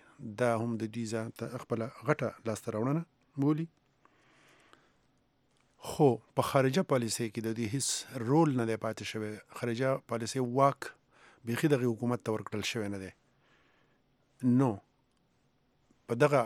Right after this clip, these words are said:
اړه به هم پوښتنې کوو. وایي چې پاکستان ګنې یوازې شوی دی. دغه د خارجه پالیسۍ ناکامي ده او که نه د پاکستان د کومې غوښتنې وي، هغه نه دي پوره شوي، ځکه د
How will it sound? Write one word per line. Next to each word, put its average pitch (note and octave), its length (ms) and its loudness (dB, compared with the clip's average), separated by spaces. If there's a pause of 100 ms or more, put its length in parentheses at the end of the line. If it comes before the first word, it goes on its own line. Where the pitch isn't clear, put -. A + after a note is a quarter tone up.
(140)
اړه A#2 200 2
به G#2+ 40 -2
هم D3+ 180 2 (100)
پوښتنې G#2+ 420 -6
کوو. C#3+ 120 -2 (1600)
وایي E3 180 8
چې - 80 -2
پاکستان B2+ 540 2
ګنې A#2+ 200 2 (600)
یوازې A2 320 2
شوی B2 320 0
دی. G#2 140 -4 (1160)
دغه B2 260 2
د A#2 60 2
خارجه A2 300 -2
پالیسۍ A#2 300 -2
ناکامي A#2+ 400 -2
ده F3+ 160 -2 (320)
او D#3 120 4 (540)
که B2 80 -2
نه D3+ 100 2
د C#3 140 0
پاکستان A2+ 320 -2
د B2+ 60 -2
کومې A2+ 280 -4
غوښتنې B2+ 400 0
وي، D3 120 -2 (260)
هغه A#2+ 380 -2
نه B2 100 0
دي A#2 100 -4
پوره A2+ 180 -4
شوي، E3 240 -2
ځکه D3 180 -4
د B2+ 60 -2